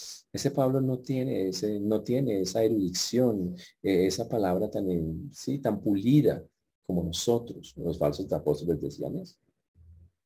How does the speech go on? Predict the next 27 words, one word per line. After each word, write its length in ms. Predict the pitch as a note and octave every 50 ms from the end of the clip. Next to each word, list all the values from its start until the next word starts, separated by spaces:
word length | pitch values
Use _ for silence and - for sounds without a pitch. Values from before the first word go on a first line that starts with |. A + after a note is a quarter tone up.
| _ _ _ _
Por 120 | - - F#3
eso 220 | F#2 - D3+ D3
Pablo 320 | - D3+ D3 D3 D3+ D3 C#3
los 240 | C3+ C3 A2 G2+
dice 300 | G#2+ G#2+ G2+ - A2+ A2+
y 40 | A#2
les 200 | G#2+ G2+ F#2 -
responde, 500 | F#2+ F2+ F2+ - - B2+ A#2+ G#2+ G#2 F#2+
"Y 60 | G2
aunque 260 | G2+ G2+ G2+ - G#2+ G#2+
yo 100 | A2+ A#2
soy 340 | - D3+ D3 D3 D3+ D3 - - - _ _ -
alguien 480 | A#2+ A#2+ A#2+ B2 B2 B2 B2 B2 -
tosco 800 | - - D3+ C#3 - - - - - _ - - E2+ D2+ D2 - - _ _ _ _ _ _ _ _ _ _ _ _ _ _ _ -
de 160 | F2+ F2 F2
palabra". 580 | E2+ E2+ C#2+ C#2+ C#2+ B1+ B1 B1 A#1 A#1+ A#1+ - - _
Uy. 580 | - D#2 E2+ G2+ C3 C3+ C3 A#2 - - - - - - - - - - - - _ _ _ _ _ _ _ _ _ _ _ _ _ _ _ _ _ _ _ _ _ _ _ _ _ _ _ _ _ -
¿Ok? 180 | C#3 D3+ - F#2+ G2+ C3+ F#3 -
O 800 | - - - _ _ _ _ _ _ _ _ _ _ _ _ -
sea, 140 | F2+ E2 E2+
no 220 | F#2 G2+ A2+ B2
hablo 260 | B2 A#2+ A#2+ B2+ B2+
tan 180 | B2+ B2 G#2 -
fino, 380 | - - - C3+ B2+ A2 G2
no 60 | G#2 G#2+
soy 180 | - A#2+ B2
un 240 | B2+ B2+ B2+ B2+